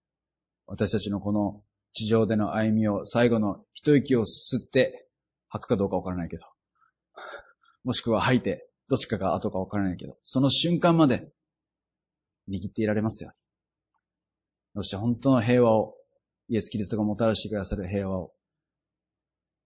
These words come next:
受けることができますように祈ります。天のお父さん、あなたの私たちに対する約束が、私たちがどんなでも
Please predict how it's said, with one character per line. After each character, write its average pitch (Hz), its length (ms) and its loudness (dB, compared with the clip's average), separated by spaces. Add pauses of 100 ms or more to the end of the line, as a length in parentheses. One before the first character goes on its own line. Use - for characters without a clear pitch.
(220)
受 110 80 -12
け 110 100 2
る 95 60 0
こ 95 100 -8
と 98 80 -8
が 90 80 -8
で 95 100 -10
き 98 100 -10
ま 107 80 -6
す - 140 -14
よ - 80 -20 (520)
う - 40 -10
に - 20 -2
祈 95 80 2
り 90 60 0
ま 78 120 -6
す。 - 200 -14 (220)
天 104 100 2
の 92 80 2
お - 20 -2
父 98 140 -2
さ 101 140 -2
ん、 - 100 -6 (580)
あ 107 100 4
な 104 80 4
た 107 140 4
の 123 280 4 (340)
私 104 240 0
た 101 80 -4
ち 107 100 0
に 104 120 2
対 110 180 4
す - 120 -6
る 110 60 0
約 107 200 0
束 120 200 -4
が、 107 160 0 (920)
私 104 220 2
た 117 80 4
ち 110 100 0
が 110 80 6
ど 135 180 8
ん 151 40 10
な 135 100 10
で 107 80 6
も - 220 -4